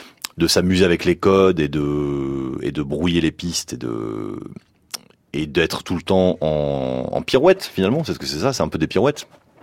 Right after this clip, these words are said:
On croit que c'est un film, et puis en fait, ah, on se recule, il y a des spectateurs. Enfin voilà, ça c'est pour ceux qui connaissent le film Rubber. Mais le, le film Rubber n'est qu'une pirouette, en fait. C'est, euh,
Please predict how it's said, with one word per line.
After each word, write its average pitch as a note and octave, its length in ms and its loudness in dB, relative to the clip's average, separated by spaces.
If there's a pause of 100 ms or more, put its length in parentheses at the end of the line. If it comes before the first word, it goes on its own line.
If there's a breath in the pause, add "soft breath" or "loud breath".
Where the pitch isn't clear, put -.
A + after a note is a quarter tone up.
(380)
On F#2+ 100 2
croit - 160 2
que - 60 -2
c'est F#2 160 -4
un D2+ 80 -2
film, F#2+ 300 0
et D#2 40 -2
puis D#2+ 120 -4
en D2+ 40 -4
fait, - 200 -4 (260 loud breath)
ah, A2 180 6
on G2+ 80 2
se - 80 -8
recule, F#2 260 -2
il - 20 0
y F2 40 4
a - 20 0
des E2 80 0
spectateurs. G#2+ 600 2 (240 loud breath)
Enfin - 100 -10
voilà, F2+ 200 4
ça D#2+ 100 -4
c'est E2+ 100 -4
pour E2 140 -6
ceux - 100 -4
qui F2 140 -6
connaissent E2 260 0
le - 80 -6
film D2+ 160 -4
Rubber. G#2 280 4 (440 loud breath)
Mais D#2+ 240 0
le, E2+ 160 0
le F2+ 100 2
film G#2 200 4
Rubber G2+ 240 6
n'est G#2 160 6
qu'une F#2+ 200 2
pirouette, A2+ 380 0
en D#2 60 -4
fait. D#2 180 -4
C'est, C2+ 200 -6
euh, B1+ 180 -6